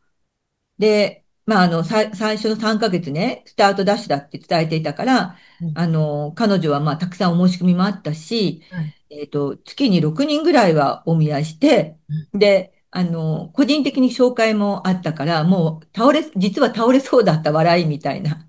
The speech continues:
Speaker 2: へー。
Speaker 1: だけど最初が大事だって言われたから、もうそこは頑張って乗り越えようと思って、その中の一人の人と、えっと、仮交際から結婚に至ったわけ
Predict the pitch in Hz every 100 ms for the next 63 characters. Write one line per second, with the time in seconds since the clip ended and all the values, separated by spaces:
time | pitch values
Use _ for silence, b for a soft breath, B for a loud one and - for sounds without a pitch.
0 | - 269 262 269 262 254 247 247 247 -
1 | 226 233 240 214 214 214 202 202 190 180
2 | 160 165 175 175 160 190 165 160 180 208
3 | 214 190 208 208 208 208 - 175 - B
4 | B B B 196 214 - 208 220 208 -
5 | 147 160 160 - _ _ - 427 262 320
6 | 403 415 381 440 - 254 214 185 180 170
7 | 453 381 - B B B 165 165 165 160
8 | 160 160 151 156 - 330 370 - _ _
9 | - 160 156 147 143 156 151 - 156 160